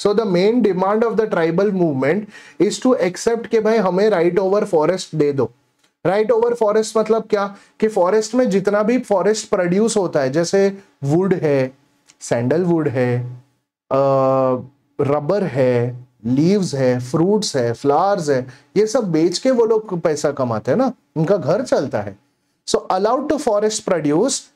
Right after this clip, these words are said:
and right to cultivate on forest land was given according to the right of forest, और ये demand किया था, किसने किया था? Tribals ने किया था। The tribal movement emerged from Chota Nagpur।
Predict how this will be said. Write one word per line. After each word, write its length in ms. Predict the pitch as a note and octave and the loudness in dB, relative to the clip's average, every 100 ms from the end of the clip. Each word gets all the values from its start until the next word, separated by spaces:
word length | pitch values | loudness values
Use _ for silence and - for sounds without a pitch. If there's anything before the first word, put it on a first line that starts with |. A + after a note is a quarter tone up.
| F#3 | -4
and 160 | A#3 | -2
right 320 | A3 G#3 G#3+ A3 | 0 0 0 -2
to 140 | C4+ A3+ | -2 -2
cultivate 520 | G#3 F#3 A#3+ B3+ B3 | -2 0 0 0 0
on 160 | B3+ B3 | 0 0
forest 400 | F#3+ F3+ G#3+ - | 0 2 0 0
land 300 | F3 F#3 D#3+ A#2+ _ - | 0 2 -2 -6 _ -4
was 160 | A#3 A3+ | -2 0
given 320 | F3+ F#3 B3 | 0 0 0
according 580 | A3+ F3 F#3+ G3 G3+ A3+ | -2 -2 0 0 0 0
to 120 | A#3 | 2
the 120 | A3 | 2
right 280 | F#3 F3 F3 | 2 0 0
of 120 | G#3+ G#3 | 0 0
forest, 320 | E3+ G3 G#3+ | 0 2 2
और 120 | A#3 | 0
ये 120 | A#3+ B3 | 2 2
demand 480 | F#3+ F3+ F#3+ G#3+ | 2 2 0 0
किया 260 | E3 F#3+ D3+ | 0 0 0
था, 200 | B2+ G#2 - - _ | -2 -8 -10 -20 _
किसने 380 | A#3 A3+ B3+ B3+ | -2 0 0 2
किया 280 | A#3+ A#3 A3+ | 2 2 2
था? 340 | A#3 C4 C#4 _ _ | 0 -2 -4 _ _
Tribals 500 | - D3 D3 D#3+ C3+ | -2 0 0 -2 -2
ने 120 | C3 A2+ | -4 -6
किया 280 | G2 F#2+ | -6 -8
था। 200 | F2+ F#2+ - _ _ _ _ _ _ - | -8 -16 -20 _ _ _ _ _ _ -2
The 120 | A3 | -2
tribal 420 | A3+ G#3 G#3+ C4 D4 | 0 0 0 0 2
movement 560 | C#4 B3+ A#3+ B3+ B3+ | 2 2 2 0 -2
emerged 640 | G3+ G3+ G#3 F#3 B3 - - _ - | -2 0 2 0 0 -6 -14 _ -2
from 360 | G#3 G#3+ A3 G#3+ | 0 0 0 -2
Chota 360 | F3+ E3 F#3+ | -2 0 0
Nagpur। 500 | G#3+ G#3 G#3 - B3+ | 0 0 -2 -2 -2